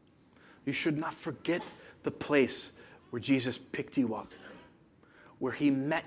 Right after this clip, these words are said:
you, where he said, "I see where you are, and I love you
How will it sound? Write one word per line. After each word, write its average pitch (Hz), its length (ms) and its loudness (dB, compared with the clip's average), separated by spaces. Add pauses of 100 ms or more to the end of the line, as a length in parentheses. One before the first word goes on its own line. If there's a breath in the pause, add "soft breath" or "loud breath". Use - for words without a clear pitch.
you, 113 320 -4 (260 loud breath)
where 131 120 2
he 131 80 4
said, 139 200 2
"I 120 140 -4
see - 440 2
where 160 200 0
you 123 240 -4
are, 107 320 -8 (300 loud breath)
and 127 120 -10
I 123 80 -6
love 143 580 -2
you 113 300 -4